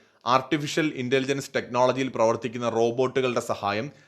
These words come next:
അതുപോലെ മോഡേൺ ആയിട്ടുള്ള ആയുധങ്ങൾ, കവചിത വാഹനങ്ങൾ, ടാങ്കുകൾ, അങ്ങനെ സർവ്വതും മോസ്റ്റ് അഡ്വാൻസ്ഡ് ആയിട്ടുള്ള സിസ്റ്റംസ് യൂസ് ചെയ്തുകൊണ്ടുള്ള ഒരു ബൃഹത്തായ ഒരു സൈനിക കളരി അല്ലെങ്കിൽ ഒരു, ഒരു എക്സർസൈസ് ആണ് ഇപ്പോൾ നടന്നിരിക്കുന്നത്.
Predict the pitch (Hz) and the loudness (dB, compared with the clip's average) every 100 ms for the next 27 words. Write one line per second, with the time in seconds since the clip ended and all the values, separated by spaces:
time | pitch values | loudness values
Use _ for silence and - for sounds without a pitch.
0 | _ - 139 156 160 151 139 143 165 165 | _ -2 2 4 2 2 2 4 4 2
1 | 147 131 131 120 117 120 113 113 113 113 | 0 -2 0 2 2 0 -4 -4 -4 0
2 | 113 117 120 117 110 107 110 110 113 110 | 2 2 0 2 2 2 -2 -4 -4 0
3 | 110 113 113 117 117 131 156 202 196 _ | 0 -2 -4 -4 -4 -4 0 -2 -4 _
4 | _ - 180 185 233 190 180 165 131 160 | _ 6 6 8 4 2 0 -4 0 0
5 | 202 196 151 139 175 190 214 165 165 160 | 0 0 0 0 2 2 2 2 4 4
6 | 147 143 147 196 - _ - 160 156 190 | 2 0 0 0 -4 _ -8 -6 -2 0
7 | 185 180 160 135 147 - 151 131 120 113 | 0 -2 -2 0 0 0 0 0 -2 2
8 | 127 185 - _ 151 226 202 120 131 143 | 4 2 -2 _ 0 0 -2 0 2 4
9 | 208 - 214 208 202 214 185 165 180 - | 2 2 4 6 6 4 4 2 -2 -2
10 | 131 131 139 139 120 113 120 117 101 107 | -2 -2 -2 -4 0 0 2 0 -2 -2
11 | 113 123 - _ 110 117 123 120 113 120 | -4 -4 -8 _ -4 0 0 -2 -2 0
12 | 120 113 110 139 139 139 139 107 107 104 | 0 0 -2 -2 0 0 2 0 0 -2
13 | 165 110 98 104 95 98 87 90 | -2 2 2 2 0 -2 -2 -2